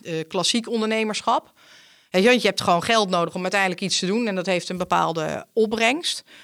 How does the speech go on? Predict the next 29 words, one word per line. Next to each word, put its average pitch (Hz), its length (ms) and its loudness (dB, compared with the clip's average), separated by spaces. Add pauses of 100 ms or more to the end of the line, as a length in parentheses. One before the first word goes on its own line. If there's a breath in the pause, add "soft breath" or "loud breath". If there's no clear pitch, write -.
(300 soft breath)
Alleen 214 240 2
ik 220 140 4
werk 202 220 2
met 185 200 0
een, 170 260 -2 (100)
eh, 180 140 -8 (100)
donatiemodel. 226 920 0 (540)
Eh, 170 400 -6 (140)
dus 180 140 -2
ik 214 140 -6
ben 208 140 2
gewoon 185 240 -2
afhankelijk 185 800 -2 (320)
of, - 160 -6 (180)
of 190 280 -4
mensen 208 680 -2 (300 soft breath)
het 190 220 -4
mij 180 240 0
gunnen, 208 420 -2
het - 160 -4
ons 269 300 2
gunnen, 151 340 -6 (140)
om 190 640 -4
het 185 140 -8 (340)
voor 185 140 -2
die 175 120 0
kinderen 208 380 2
te - 120 -6
realiseren. 160 720 -4